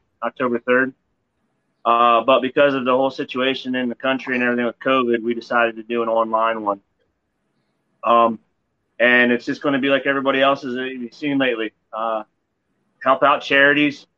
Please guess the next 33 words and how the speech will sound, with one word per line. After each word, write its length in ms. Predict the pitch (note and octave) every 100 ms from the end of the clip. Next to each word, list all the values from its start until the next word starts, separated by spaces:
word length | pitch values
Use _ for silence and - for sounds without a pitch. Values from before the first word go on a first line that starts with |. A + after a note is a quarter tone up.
| _ _ -
Uh, 60 | A#2
it's 100 | A#2
a 60 |
local 260 | B2 C#3+ C3
veteran 320 | C#3+ C#3+ D#3
center 400 | C#3 D#3+ D3+ D#3 _ _ _
and 280 | A#2+ B2 A#2+
a, 300 | A#2 A#2 A#2
uh, 320 | A2+ A2+ A2 - _ _ _ _ _ _ _ _ _ _ -
a 80 | A#2+ -
veteran 280 | F#3 G3 F#3+
center, 480 | G#3 G3 F#3+ E3+ - _ _ _ _ _ -
food 220 | F#3 D#3+
bank, 360 | E3 E3+ D#3+ - -
and 160 | C3
transitional 460 | D#3+ D3+ D#3 D3 D3
housing 340 | C#3+ D3 D#3
center, 380 | D#3+ D#3+ D#3 E3 _ _ _
and 80 | A#2+
then 80 | B2+
also 460 | C3+ C3 D#3 C#3 C#3
all 220 | C3 C3+
in 180 | B2+ B2+
one, 220 | C3+ C#3 _ _ _ _ _ _ _ _
and 120 | A#2 B2
then 120 | B2+
also, 500 | C3 C3 - C3+ B2 A#2+
uh, 40 |
Making 240 | B2+ B2+
Strides 340 | A#2+ C3+ B2 A#2+
for 60 | A2+
Breast 240 | A2+ -
Cancer. 280 | G#2+ G2